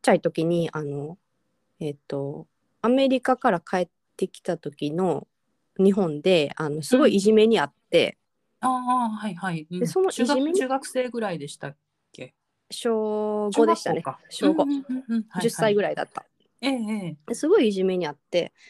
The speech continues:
Speaker 1: なんかそのいじめにあった時がすごく、あの、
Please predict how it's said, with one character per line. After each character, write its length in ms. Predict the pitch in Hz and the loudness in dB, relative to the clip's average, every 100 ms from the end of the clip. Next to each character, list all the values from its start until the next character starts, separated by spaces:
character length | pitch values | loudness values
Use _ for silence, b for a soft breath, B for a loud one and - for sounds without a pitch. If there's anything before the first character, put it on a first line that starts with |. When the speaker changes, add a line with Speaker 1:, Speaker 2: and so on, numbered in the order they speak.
| b _ _ | b _ _
Speaker 1:
な 140 | 302 | -4
ん 20 | 330 | -2
か 100 | - | -2
そ 140 | 277 | -2
の 100 | 277 | -2
い 80 | 302 | 0
じ 120 | 392 | 4
め 140 | 440 415 | 4 4
に 80 | |
あ 60 | 208 | 2
っ 40 | |
た 120 | 196 180 | 0 -6
時 260 | 196 - | -6 -12
が 100 | 165 | -10
す 300 | 180 - - | -10 -6 -4
ご 180 | 208 311 | -2 -4
く、 180 | - 190 | -2 -2
あ 100 | 160 | -2
の、 280 | 151 147 | -6 -10